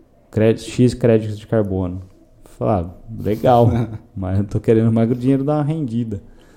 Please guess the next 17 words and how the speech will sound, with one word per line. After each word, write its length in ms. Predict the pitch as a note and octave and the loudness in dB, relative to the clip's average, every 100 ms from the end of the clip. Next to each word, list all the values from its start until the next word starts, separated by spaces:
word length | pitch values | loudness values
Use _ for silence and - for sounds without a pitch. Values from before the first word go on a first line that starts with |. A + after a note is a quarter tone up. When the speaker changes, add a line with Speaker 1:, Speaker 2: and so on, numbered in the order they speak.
| - | -8
Speaker 1:
Você 120 | C3 | -2
Speaker 2:
Hum. 80 | B2+ | 2
Speaker 1:
dá 140 | A#2+ | 4
uma 80 | A#2+ | 2
pensada 580 | C#3+ B2+ - C3+ B2+ C3 | 2 0 2 2 4 4
nisso. 320 | C3+ A2+ - - - - - - - | 4 2 -2 -14 -20 -20 -20 -20 -2
O, 640 | B2+ C3 A#2+ A2 G#2 G2 G#2+ - | 4 6 6 6 2 -2 -6 2
talvez 520 | A#2 A#2 B2 D#3 C3+ | 6 6 6 6 4
o 80 | A#2 | 0
nosso, 840 | G#2+ G#2+ G#2+ - G#2+ G2 F#2+ F2+ - - C3 - | -2 -4 -6 -6 -6 -4 -6 -8 -12 -16 -20 -20
o 100 | A#2 | -16
brasileiro 640 | G#2 G#2+ A2 G2 G2+ G#2 G2 | -10 -4 -2 0 0 0 0
médio 440 | G2 B2+ A#2 F#2+ | 2 2 2 0
ali, 260 | F#2 B2+ - - - _ _ _ _ _ _ | 0 0 0 -12 -20 _ _ _ _ _ _
ele 240 | A2 G2+ G#2 | -6 -2 0
não 160 | A2 | -2
tenha 1040 | G#2 A2 B2 C3+ A#2 G#2 G2+ F#2+ F2+ F2 | -2 -2 0 0 0 0 0 -2 -4 -8